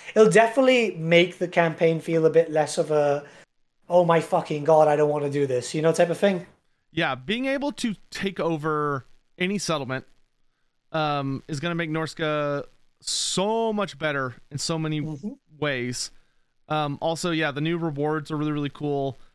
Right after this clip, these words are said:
Speaker 2: where it's like, ah, you get an Exalted Great Unclean One instead of a very, very bizarre plague. Uh,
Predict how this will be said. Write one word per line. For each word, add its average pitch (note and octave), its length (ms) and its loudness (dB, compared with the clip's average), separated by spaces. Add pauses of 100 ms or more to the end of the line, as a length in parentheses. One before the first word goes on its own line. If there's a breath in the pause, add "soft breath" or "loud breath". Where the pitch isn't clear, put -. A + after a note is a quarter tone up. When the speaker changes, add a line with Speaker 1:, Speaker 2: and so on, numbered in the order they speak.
(160)
Speaker 2:
where C#3+ 180 -4
it's C#3 160 -8
like, C#3 280 -4
ah, F#3 220 -2
you C3+ 160 -4
get D#3 220 -6
an D#3 120 -4
Exalted D3 380 -4
Great F#3 140 -4
Unclean G3 320 -4
One B2+ 280 -4
instead C#3 340 -6
of C#3+ 140 -6
a C#3 160 -4
very, D#3+ 600 -6
very E3 440 -4 (260)
bizarre D#3+ 800 -2
plague. B2 540 -4 (440)
Uh, D3+ 460 -2